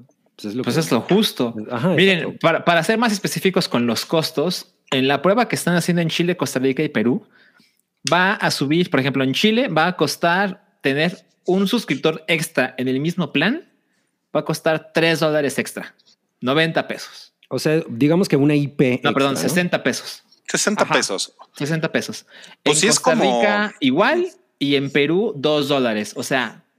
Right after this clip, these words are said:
Speaker 2: cuarenta pesos extra.
Speaker 1: Mm.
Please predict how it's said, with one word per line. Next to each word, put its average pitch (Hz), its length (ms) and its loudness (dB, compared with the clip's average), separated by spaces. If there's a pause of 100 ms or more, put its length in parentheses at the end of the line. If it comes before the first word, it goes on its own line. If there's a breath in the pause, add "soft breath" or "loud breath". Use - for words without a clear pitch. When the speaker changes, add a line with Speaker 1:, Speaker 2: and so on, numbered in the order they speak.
(180)
Speaker 2:
cuarenta 147 460 -2
pesos 127 320 -6
extra. - 360 -10 (2000)
Speaker 1:
Mm. 170 540 -6